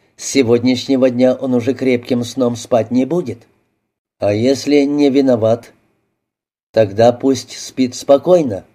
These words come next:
В следственную комнату внезапно вошёл Пётр Лемакин. Поставив возле стола портфель, он устало сел на привинченный к полу стул для подследственного и улыбнулся.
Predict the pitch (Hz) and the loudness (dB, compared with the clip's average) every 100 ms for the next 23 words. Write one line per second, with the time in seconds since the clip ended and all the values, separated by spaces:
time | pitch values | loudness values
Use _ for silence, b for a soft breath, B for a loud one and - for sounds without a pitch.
0 | _ _ _ _ _ _ _ _ _ _ | _ _ _ _ _ _ _ _ _ _
1 | _ - 110 - 117 151 - 147 151 151 | _ -12 -10 -4 0 0 -2 -6 -2 -2
2 | 151 190 180 131 110 101 110 101 113 113 | 2 0 2 -2 -2 -4 -2 0 0 0
3 | 120 113 117 127 120 120 120 127 117 123 | -2 0 0 -2 -4 0 0 2 0 -2
4 | 143 160 160 104 90 - _ _ _ _ | -2 -2 -4 -8 -12 -18 _ _ _ _
5 | _ _ - 110 107 120 123 127 123 123 | _ _ -4 -2 2 2 4 2 0 -2
6 | 131 123 - 123 127 135 127 - 180 143 | -2 -2 0 2 4 2 0 2 2 2
7 | 107 _ _ 113 156 165 175 - 170 165 | -6 _ _ -2 0 0 -6 0 2 4
8 | 170 151 143 139 135 143 139 127 120 - | 2 0 0 0 0 0 2 2 0 -2
9 | 123 120 - 123 120 123 - 170 165 123 | -2 -2 0 0 2 -2 -4 -4 -4 -4
10 | 110 117 127 123 - 131 113 - 110 101 | -2 0 2 -2 0 0 0 -6 -8 -6
11 | 92 - 123 120 113 120 147 165 131 110 | -6 -6 -4 -4 -2 -4 -2 -2 -2 -10